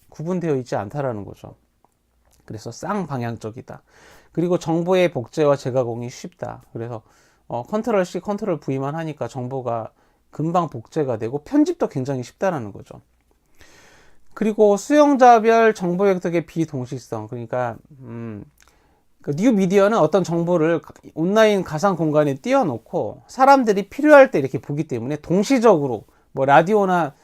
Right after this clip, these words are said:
그 티비 이런 것처럼 동시적으로 정보를 사람들이 소비를 하지는 않는다는 거야. 온라인 공간에 띄워놓고 사람들이 필요할 때,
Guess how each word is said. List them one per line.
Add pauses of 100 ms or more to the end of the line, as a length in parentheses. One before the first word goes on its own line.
(380)
그
티비
이런
것처럼
동시적으로 (880)
정보를 (180)
사람들이
소비를
하지는
않는다는
거야. (720)
온라인
공간에
띄워놓고
사람들이
필요할
때,